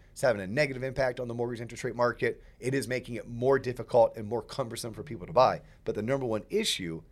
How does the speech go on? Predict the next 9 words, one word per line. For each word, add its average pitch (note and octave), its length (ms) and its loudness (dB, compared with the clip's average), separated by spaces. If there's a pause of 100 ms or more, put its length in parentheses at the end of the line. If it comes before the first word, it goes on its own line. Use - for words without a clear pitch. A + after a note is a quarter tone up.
(140)
is B2+ 180 -2
no C3+ 220 4
inventory. A2 680 -4 (220)
And A2+ 140 2
I'm G#3+ 160 4
here G3 140 2
to A2 80 0
tell D#3 260 6
y'all, - 340 -6